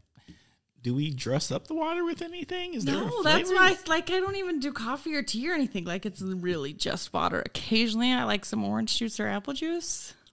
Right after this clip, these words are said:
Speaker 1: Yeah.
Speaker 2: But and I
Speaker 1: Just
Speaker 2: don't like cold water. I don't like it with ice. I'm weird about
Speaker 1: Warm water.
Speaker 2: <laughs> my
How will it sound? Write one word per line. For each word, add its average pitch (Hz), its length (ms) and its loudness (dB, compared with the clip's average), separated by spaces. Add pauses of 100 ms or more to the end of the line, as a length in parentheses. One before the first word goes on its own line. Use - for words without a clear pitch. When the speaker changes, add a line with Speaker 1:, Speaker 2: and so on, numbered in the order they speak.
(140)
Speaker 1:
Yeah. 147 140 0 (140)
Speaker 2:
But 175 340 -8
and 151 80 -12 (220)
I - 20 -4
Speaker 1:
Just 240 140 4
Speaker 2:
don't 277 120 0
like 262 200 -2
cold 196 200 -6
water. 247 200 -2
I 254 100 -2
don't 190 120 -4
like 196 160 -2
it 170 40 -6
with 151 160 -8
ice. 226 500 -4 (680)
I'm 202 160 0
weird 165 380 -2 (180)
about 175 420 -6 (540)
Speaker 1:
Warm 135 260 4
water. 117 280 6 (260)
Speaker 2:
<laughs> - 240 -14
my 302 340 6